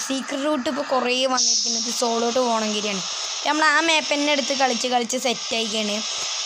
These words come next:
അപ്പോ ഈ secret route പറയുന്നത് solo to വോണങ്കിരി തന്നെ, പക്ഷേ നമ്മൾ നേരെ തിരിച്ചാണ് ട്ടോ. നമ്മൾ സാധാരണ എല്ലാത്തിലും solo to വോണങ്കിരിയാണ്. ഇന്നത്തേല് വോണങ്കിരി to solo. അതായത്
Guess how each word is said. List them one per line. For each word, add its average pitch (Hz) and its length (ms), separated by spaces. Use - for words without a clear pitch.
അപ്പോ 294 140
ഈ - 20
secret 339 420
route 320 260
പറയുന്നത് 247 420
solo 302 260
to 370 140
വോണങ്കിരി 370 400
തന്നെ, 302 160
പക്ഷേ 262 200
നമ്മൾ 277 160
നേരെ 277 180
തിരിച്ചാണ് 226 540
ട്ടോ. 196 80
നമ്മൾ 262 140
സാധാരണ 262 420
എല്ലാത്തിലും 320 540
solo 302 260
to 330 140
വോണങ്കിരിയാണ്. 262 680
ഇന്നത്തേല് 339 520
വോണങ്കിരി 330 680
to 427 80
solo. 226 300
അതായത് 302 240